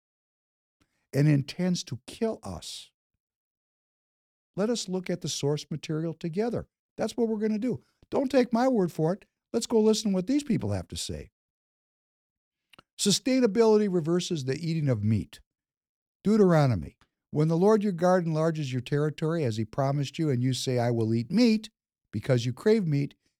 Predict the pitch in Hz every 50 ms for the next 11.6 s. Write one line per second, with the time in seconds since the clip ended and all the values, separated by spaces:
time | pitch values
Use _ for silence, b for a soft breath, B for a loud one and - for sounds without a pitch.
0 | _ _ - - 190 202 202 196 185 175 170 170 156 - 139 147 156 170 170 123
1 | 123 131 135 135 131 127 120 120 113 113 104 92 110 92 - - 175 220 240 247
2 | 254 269 254 262 247 - - 262 269 247 208 - - _ _ _ _ _ _ _
3 | - 170 165 151 139 135 - - 196 190 180 165 180 160 - - 165 160 151 139
4 | 131 127 - - 113 101 90 78 - _ _ _ _ _ _ _ _ - - 202
5 | 220 226 233 233 226 220 226 247 247 254 233 151 139 117 101 90 - - _ _
6 | _ _ _ _ _ - - 113 214 233 247 254 262 254 226 - - 127 107 101
7 | 87 - - - 113 - - - - 214 226 226 214 214 185 - - 170 143 127
8 | 107 80 - _ _ _ _ _ _ _ _ _ _ _ _ _ _ - 139 139
9 | 175 233 240 240 220 226 226 226 220 - 220 214 214 214 - _ - 196 233 233
10 | 208 180 123 95 - _ _ _ _ _ _ _ _ _ _ _ - - 208 214
11 | 208 208 202 190 - 160 151 127 90 - - -